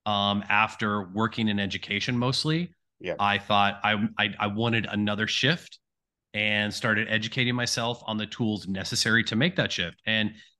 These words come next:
Speaker 1: no, it's, it, that's what it completely did, is that I'm, I've never been fearful a lot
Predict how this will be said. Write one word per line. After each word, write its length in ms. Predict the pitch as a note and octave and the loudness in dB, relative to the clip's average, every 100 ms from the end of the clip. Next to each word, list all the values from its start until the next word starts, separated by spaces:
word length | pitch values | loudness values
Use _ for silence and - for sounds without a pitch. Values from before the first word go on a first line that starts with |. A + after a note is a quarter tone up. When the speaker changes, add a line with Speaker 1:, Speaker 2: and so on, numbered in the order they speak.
| _ - | _ 2
Speaker 1:
no, 240 | F#3+ B2 | 4 6
it's, 200 | A2+ G#2+ - | 4 2 0
it, 160 | B2+ - | -2 -2
that's 300 | - C3 - | 0 0 0
what 180 | C3+ C#3 | -2 0
it 80 | B2+ | 0
completely 440 | - A2 C3 B2 | -2 -2 -2 0
did, 200 | G#2 G2 | 0 0
is 120 | F#2+ F2 | -2 -4
that 140 | G2 | -2
I'm, 300 | G2+ G#2+ G#2+ - | 0 2 2 0
I've 140 | G#2 | 0
never 400 | G#2 A2 B2+ C3+ | 2 4 4 4
been 220 | B2+ B2 G#2+ | 2 2 -2
fearful 920 | - A#2+ C3 A#2+ A2+ G#2 G2 F#2+ - _ _ _ _ _ - | -4 -2 -2 -2 -4 -2 -2 -6 -10 _ _ _ _ _ 0
a 60 | |
lot 600 | A2+ A2 B2+ A2+ F2+ - | 4 6 6 6 2 -10